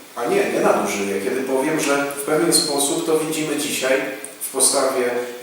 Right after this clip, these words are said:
e, Ojca Świętego Franciszka, który też nam trochę zwraca uwagę.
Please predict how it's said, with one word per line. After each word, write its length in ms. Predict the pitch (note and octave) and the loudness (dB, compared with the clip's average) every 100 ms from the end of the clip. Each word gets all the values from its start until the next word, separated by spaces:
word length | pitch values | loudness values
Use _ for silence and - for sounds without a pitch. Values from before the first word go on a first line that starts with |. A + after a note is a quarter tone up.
| A2+ | -2
e, 40 | |
Ojca 220 | B2 B2+ C3 | 0 0 0
Świętego 360 | C3+ C3 C3+ | 0 0 0
Franciszka, 840 | C3 B2+ A#2+ - - - - - - - - | 2 2 0 -2 -2 0 4 4 2 -4 -8
który 200 | C#3+ C3+ | -2 0
też 220 | F#3+ - | 2 2
nam 140 | E3 - | 2 0
trochę 260 | - - | 0 -2
zwraca 380 | D2 D2+ - - | 0 2 2 2
uwagę. 440 | G#2+ G2+ F#2 - | -2 2 0 0